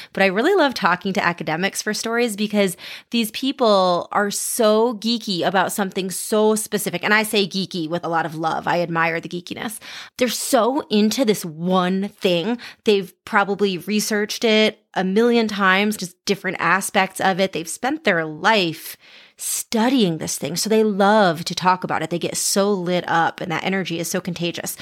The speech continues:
I just love it. So I was talking to the scientist about why it's important to let our minds wander. I will link to this article when it's, uh, when it's live. But we were talking about the, the importance of mind wandering.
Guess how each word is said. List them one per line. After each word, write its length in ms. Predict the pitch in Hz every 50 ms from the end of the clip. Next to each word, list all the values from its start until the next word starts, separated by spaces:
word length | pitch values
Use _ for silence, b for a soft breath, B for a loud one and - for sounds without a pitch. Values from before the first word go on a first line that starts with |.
| B B
I 80 | B 185
just 160 | 196 214 -
love 220 | 170 170 165 165 -
it. 180 | - - -
So 100 | - -
I 20 | 214
was 60 | 214
talking 320 | - - 214 - - 415
to 80 | 339 302
the 20 |
scientist 680 | - - - - 175 202 208 185 - 175 - 165 - - B B B B B B B B B _ _ _ _ _ _ _ _ _ _ _ _ _ -
about 540 | 196 190 202 185 180 180 185 - - -
why 520 | - 185 170 170 190 202 196 190 202 208 220
it's 240 | 233 - - - -
important 440 | 247 214 - - 175 147 156 147 -
to 120 | - 196
let 180 | 190 180 170 -
our 140 | - 165 160
minds 600 | 160 160 165 165 175 180 185 190 190 185 165 165
wander. 640 | 151 147 135 113 101 117 - 110 101 107 - B B B B B B
I 100 | 170 175
will 200 | 180 180 185 175
link 300 | 165 170 165 156 151 - -
to 120 | - 180
this 180 | - 131 - -
article 500 | - 151 143 156 156 - - - - B B B B B B
when 180 | - 185 165 156
it's, 220 | 151 - - -
uh, 240 | 170 139 - - - -
when 140 | - - 160
it's 160 | 160 - -
live. 300 | 160 151 139 - 190 -
But 180 | 214 185 - - _
we 80 | - 339
were 60 | 269
talking 160 | 302 339 349
about 120 | 440 494
the, 220 | - 508 508 494 494 392
the 60 | 311
importance 380 | 370 302 - 269 277 285 -
of 160 | 320 302 254 226
mind 400 | 190 165 160 185 208 214 214 190
wandering. 580 | 160 151 151 156 151 151 143 131 117 117 -